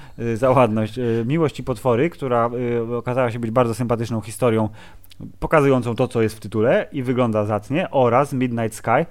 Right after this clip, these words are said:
które, y, może zbyt tkliwe, może zbyt głupie, ale trzeba przyznać, że wyglądało fantastycznie. E, Mulan, bo tam pewnie biegały te armie, nie? To tak jak kiedyś Władca Pierścieni za te armię dostawał, to to jest chyba echo tego,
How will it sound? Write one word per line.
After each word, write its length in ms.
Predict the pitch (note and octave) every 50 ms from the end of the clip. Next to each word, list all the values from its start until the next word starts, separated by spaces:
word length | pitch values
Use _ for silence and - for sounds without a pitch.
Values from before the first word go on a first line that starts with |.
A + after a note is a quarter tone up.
| - - - - - - -
które, 560 | - - - C#3 C3 B2+ A#2+ B2+ C3+ D#3 D#3 - - - - D3+
y, 600 | C#3 C3 B2+ B2 A#2+ A#2+ A#2+ A#2+ A#2+ A#2+ A#2+ - - - - - - C3
może 560 | C3 C3+ C#3+ D#3+ D#3+ B2+ C3 C#3+ C3+ B2+ A#2
zbyt 320 | A2+ B2 B2+ C3 - -
tkliwe, 420 | - - - C#3+ C3+ C3+ C3 C3 B2
może 220 | B2+ B2+ A#2 A#2+
zbyt 240 | A2+ A#2 B2+ A#2 A#2+
głupie, 420 | G#2+ B2 B2 A#2 - C#3+ D#3+ -
ale 560 | - - - A#2+ B2 C3+ C3+ C3 C3 C3 C3
trzeba 280 | A#2 - - C#3 B2+ A#2+
przyznać, 300 | - - C3+ C#3 C3+ A#2
że 60 | B2
wyglądało 440 | A2+ B2 A#2+ B2 A#2+ A2+ B2 A#2+ A#2
fantastycznie. 640 | - - A#2+ A2 A#2 - - A#2 A2 - E3+ G3 F#3 - - - - - - - - - B2 C3 C3 B2+ B2 A#2+ A#2+ A#2+
E, 40 | A#2+
Mulan, 400 | B2 C3 D3+ E3 E3+ D#3+ D#3 D3
bo 80 | C#3+ C#3+
tam 280 | - D3 C#3+ C#3+ C3
pewnie 360 | - - C#3+ C3+ C#3+ C#3 C3 B2+ B2 B2
biegały 420 | C3 D3 C#3+ C#3 C#3+ C#3 C3+ B2+
te 120 | A#2+ A#2+ G#2+
armie, 380 | A2+ A#2+ B2 A#2+ A#2+ A#2 A2+
nie? 140 | A2 A#2 A#2
To 100 | A2+ A2+
tak 120 | - A#2 A2
jak 100 | A2 A2
kiedyś 420 | - C3 B2 A#2 A2+ G2+ G2+ A2+
Władca 480 | A#2+ A#2 A2+ G#2+ A#2 A#2 A2+ - B2 G#2+
Pierścieni 320 | A#2+ A#2 A2 - A#2 A2
za 100 | G#2 G#2+
te 100 | A#2 G2
armię 260 | G#2+ A2 G#2 G#2 G#2+
dostawał, 400 | G#2 G#2 G#2 - G#2 G#2 A#2 B2
to 100 | - A2+
to 80 | A2 A2+
jest 120 | G#2+ A2
chyba 160 | - A#2+ G#2+
echo 240 | - B2 A2+ - A2+
tego, 340 | - - G#2+ G2+ B2+ E3